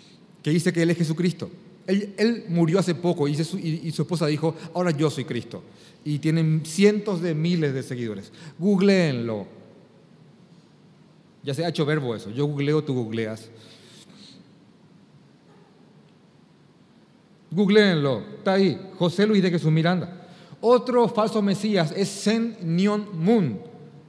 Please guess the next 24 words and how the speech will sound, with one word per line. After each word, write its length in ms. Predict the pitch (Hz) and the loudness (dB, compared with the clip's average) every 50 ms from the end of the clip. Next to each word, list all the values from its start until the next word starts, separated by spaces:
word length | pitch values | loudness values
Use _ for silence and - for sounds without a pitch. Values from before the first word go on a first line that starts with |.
| - - - - - | -20 -20 -20 -12 -8
oriental, 400 | - 151 143 139 127 139 135 123 | -4 -2 -2 -2 0 0 -2 -2
por 80 | 127 135 | -2 -4
supuesto, 360 | 170 180 208 190 - - - - - - - - - - - - - - - - _ - - - - - - - - - - | -4 -2 -2 -2 -2 -4 -8 -16 -18 -20 -20 -20 -20 -20 -20 -20 -20 -20 -20 -20 _ -20 -20 -20 -20 -20 -20 -20 -20 -20 -6
que 460 | - - 196 196 190 190 185 180 175 180 | 0 2 4 4 4 4 2 2 0 0
creó 280 | 190 185 180 185 196 214 | 0 0 2 2 4 4
la 120 | 214 214 | 4 2
secta 380 | 208 208 214 220 214 226 202 202 | 2 2 0 0 2 2 2 4
Moon, 300 | 220 247 214 151 117 - | 4 4 4 2 0 -2
que 100 | - 165 | -2 -2
compró 380 | 156 175 165 156 151 180 202 208 | 0 0 0 0 0 0 0 -2
seiscientas 600 | 202 - 196 202 202 202 185 180 170 - 156 143 | -2 -2 -4 -4 -2 -2 -2 -2 -2 -2 -2 -2
mil 140 | 160 180 180 | 0 -2 -2
hectáreas 340 | 170 - 180 165 160 170 170 | -2 -4 -4 -4 -4 -2 -2
en 60 | 160 | -2
Puerto 220 | 165 160 165 165 156 | -4 -6 -6 -6 -6
Casado 360 | 170 147 - 180 190 190 151 | -6 -4 -2 -2 -2 -2 -4
porque 160 | 175 151 160 | -6 -6 -6
en 60 | 147 | -6
Paraguay 260 | 147 143 135 143 151 | -4 -4 -2 -2 -4
quieren 200 | 147 156 151 147 | -2 -4 -4 -4
hacer 140 | 147 131 139 | -6 -8 -8
su 80 | 127 147 | -10 -10
ciudad 220 | 127 127 131 127 | -8 -8 -6 -8
santa. 420 | 123 - 113 107 101 98 92 - | -8 -8 -10 -10 -12 -12 -14 -18